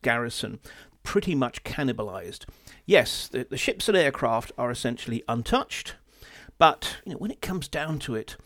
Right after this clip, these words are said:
yes, they're fine for denying, but they're not very good for taking.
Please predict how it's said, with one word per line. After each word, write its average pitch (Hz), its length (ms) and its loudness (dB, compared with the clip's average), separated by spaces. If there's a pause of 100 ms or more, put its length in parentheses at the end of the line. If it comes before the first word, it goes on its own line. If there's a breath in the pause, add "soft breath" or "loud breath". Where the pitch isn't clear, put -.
(240 soft breath)
yes, 196 420 2
they're 156 200 -2
fine 156 580 -2
for 123 320 -4
denying, 123 1040 0 (840 soft breath)
but - 160 -4
they're 147 160 4
not 151 280 2
very 143 260 4
good 120 300 -4
for - 140 -8
taking. 101 640 -4